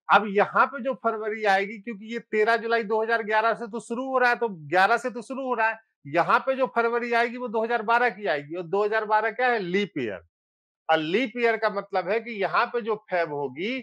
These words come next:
वो कितने की होगी? उनतीस की होगी, क्योंकि यहाँ पे फेब दो हज़ार बारह की आपको मिल रही है, क्योंकि दो हज़ार ग्यारह में जब समय शुरू हुआ, तो फेब निकल गई है।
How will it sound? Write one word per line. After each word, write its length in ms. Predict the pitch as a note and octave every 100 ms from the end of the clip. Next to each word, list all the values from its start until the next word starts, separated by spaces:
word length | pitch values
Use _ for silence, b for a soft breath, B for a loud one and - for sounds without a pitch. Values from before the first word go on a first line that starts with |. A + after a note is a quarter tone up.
| _ _ -
वो 80 | E3
कितने 320 | G#3+ - B3+
की 160 | A3+
होगी? 340 | B3+ A#3 E3 A2 _
उनतीस 440 | F3 F3 F#3 E3 -
की 180 | A#2+
होगी, 300 | G2+ F#2 F2 F2 _ _ _ -
क्योंकि 180 | G3+ A#3
यहाँ 320 | A3 F#3 A3+
पे 140 | A#3 G#3+
फेब 340 | - A#3 G#3
दो 140 | G#3+
हज़ार 220 | G#3 A3+ G#3+
बारह 300 | G#3 G#3+ A3
की 200 | G#3+ G#3
आपको 280 | F3+ -
मिल 240 | D3+ B2+ G#2
रही 140 | F#2
है, 140 | E2+ E2+
क्योंकि 200 | E3 F3
दो 200 | F3 G3
हज़ार 220 | G3 A3
ग्यारह 280 | G#3 G3+ G#3
में 120 | G#3+
जब 100 | G#3+
समय 300 | G3 G3+ F#3+
शुरू 220 | G3 G#3 G3
हुआ, 180 | G#3
तो 140 | G#3 G3+
फेब 240 | G3+ F#3
निकल 220 | E3 D3
गई 160 | A#2+ F#2
है। 100 | F#2